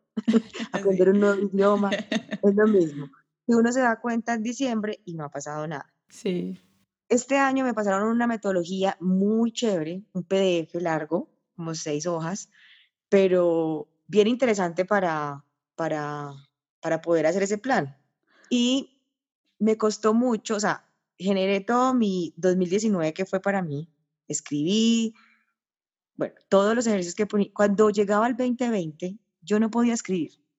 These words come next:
Speaker 1: Y uno de esos puntos era que aprendí. ¿Qué te dejó el dos mil diecinueve? Y yo trataba como de poner en palabras lo que había aprendido del cáncer y yo no podía, o sea, era muy difícil,
Speaker 2: Ujú.
Speaker 1: porque primero me replanteaba el tema de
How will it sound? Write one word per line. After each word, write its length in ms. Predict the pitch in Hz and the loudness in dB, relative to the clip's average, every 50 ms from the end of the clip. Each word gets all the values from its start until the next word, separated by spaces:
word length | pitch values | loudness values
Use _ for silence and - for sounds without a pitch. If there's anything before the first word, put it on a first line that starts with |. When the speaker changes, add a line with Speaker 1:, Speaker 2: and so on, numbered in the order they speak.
| _ _ | _ _
Speaker 1:
Y 140 | - 196 196 | -6 -4 -2
uno 220 | 196 196 208 208 | 0 2 2 2
de 60 | 226 233 | 2 2
esos 160 | 240 254 254 | 0 -2 -4
puntos 340 | - - 240 240 220 233 226 | -2 0 2 2 2 2 0
era 160 | 240 226 233 | 0 0 0
que 100 | 233 233 | 0 -2
aprendí. 560 | 226 220 233 233 233 208 220 202 151 143 - _ _ _ _ _ _ _ _ _ _ _ _ _ _ _ _ _ _ _ _ _ - | -4 -2 0 0 0 2 0 -2 -4 -6 -10 _ _ _ _ _ _ _ _ _ _ _ _ _ _ _ _ _ _ _ _ _ -4
¿Qué 140 | - 196 | -4 0
te 100 | 196 208 | 2 2
dejó 240 | 214 214 220 190 208 | 4 4 4 2 0
el 60 | 190 | 0
dos 140 | 175 185 185 196 | 2 2 2 2
mil 80 | 202 | 2
diecinueve? 560 | 196 196 196 175 180 175 160 151 143 143 151 - _ _ _ _ _ _ _ | 2 2 0 0 0 0 0 -2 -2 -4 -8 -14 _ _ _ _ _ _ _
Y 100 | 202 190 | 0 2
yo 120 | 208 208 | 2 2
trataba 540 | 202 202 220 220 - 240 240 247 254 262 262 | 2 0 0 2 2 4 4 4 2 0 -2
como 280 | - 262 240 226 202 | -2 -2 0 0 0
de 480 | 180 175 175 170 165 165 160 156 - - _ _ _ _ | 0 0 0 0 -2 -2 -4 -6 -8 -12 _ _ _ _
poner 300 | - 185 180 185 180 180 | -4 -2 -2 0 0 0
en 140 | 208 240 240 | 0 0 0
palabras 720 | 254 233 208 185 175 165 160 165 170 180 214 220 - - - | 0 2 2 2 2 2 0 -2 -2 -4 -4 -6 -8 -10 -6
lo 160 | 190 190 185 | -6 -6 -4
que 100 | - 185 | -4 -4
había 140 | 175 170 160 | -2 -2 -2
aprendido 540 | 156 - 220 220 208 190 175 175 165 165 185 | -2 -2 0 0 0 0 0 -2 -2 0 0
del 160 | 214 202 190 | -2 -2 -4
cáncer 460 | - 180 175 175 190 196 240 240 - _ | -4 -4 -2 0 0 0 -2 -2 -4 _
y 140 | - 202 165 | -8 -8 -4
yo 160 | - 196 185 | -2 -2 0
no 140 | 202 208 202 | 0 0 0
podía, 500 | 214 240 240 262 311 330 277 202 175 143 | 0 0 2 2 2 2 2 0 -2 -2
o 60 | 156 | 0
sea, 140 | 170 196 185 | 0 2 2
era 180 | 170 175 196 | 2 2 2
muy 400 | 208 220 226 240 247 262 269 254 - _ | 2 0 0 0 -2 -2 -4 -6 -8 _
difícil, 680 | _ 262 262 - - 302 330 - - 180 151 143 147 - _ | _ -4 -4 -2 0 0 0 0 -4 -6 -8 -10 -14 -12 _
Speaker 2:
Ujú. 380 | 262 247 240 - _ 277 262 254 254 | -8 -8 -8 -8 _ -12 -12 -8 -2
Speaker 1:
porque 420 | 233 226 214 214 - - 202 190 | -2 -2 -2 -2 -4 -4 -4 -4
primero 480 | - _ - 196 208 208 208 220 254 277 | -4 _ -6 -4 -2 -2 -2 -2 -2 0
me 140 | 302 302 262 | 0 0 -2
replanteaba 680 | 247 220 - - 202 196 190 - 196 180 175 180 190 | -2 -4 -2 -2 -2 -2 -2 -2 0 0 2 2 0
el 120 | 214 226 - | -2 -2 -6
tema 320 | - 233 226 226 233 220 | -6 -6 -4 -2 -2 -2
de 180 | 202 180 170 | -2 -4 -6